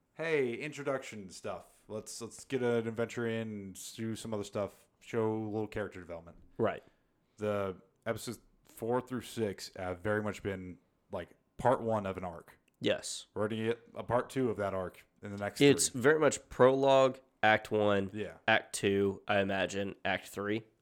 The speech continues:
Speaker 1: That seems very much how it's gonna go.
Speaker 2: Yeah.
Speaker 1: Yeah.
Speaker 2: And I kinda like it.
Speaker 1: I do too.
Speaker 2: I kinda like this structure. I like, I've really liked this return to appointment television that a lot of people are doing instead of doing the dump of all the episodes at the same time.
Speaker 1: Yep.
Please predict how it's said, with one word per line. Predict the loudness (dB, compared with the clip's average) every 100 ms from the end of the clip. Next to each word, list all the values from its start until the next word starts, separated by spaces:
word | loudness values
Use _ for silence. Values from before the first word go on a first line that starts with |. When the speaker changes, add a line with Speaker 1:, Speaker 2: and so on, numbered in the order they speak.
| _
Speaker 1:
That | -6 0 0 -2
seems | -6 -6 -6
very | -4 -2
much | -2 -6
how | -8
it's | -8
gonna | -10 -6
go. | -2
Speaker 2:
Yeah. | -2 -4 -12
Speaker 1:
Yeah. | -14 -16 _ _ _ _ _
Speaker 2:
And | 6 6 4 -6 _ _ 0
I |
kinda | 2 2 4
like | 4 2
it. | -8 _ -6
Speaker 1:
I | -4
do | -2
too. | 4
Speaker 2:
I | 4
kinda | 6 6 6
like | 6 4
this | 2
structure. | 2 0 0 2
I | 4
like, | 6 6 4 -4 _ _ _ -20 -8 4
I've | 6 6
really | 6 6 6
liked | 6 2 0
this | -2 -2
return | -6 -4 -2 0 0
to | 0
appointment | 0 2 -2 -2
television | -2 0 0 -2 -2
that | -4
a | -4
lot | -6 -2 -2
of | -2 -4
people | -6 -2 -2
are | -2
doing | -2 -2 -2 -4 -12 _ _ _ _ _ -4
instead | 0 4 6
of | 6
doing | 4 4 4 0
the |
dump | 0 0 2 0
of | 0
all | 2
the | 2
episodes | 2 0 0 0 -2
at |
the | -6
same | -4 -2
time. | -2 -2 -2
Speaker 1:
Yep. | -8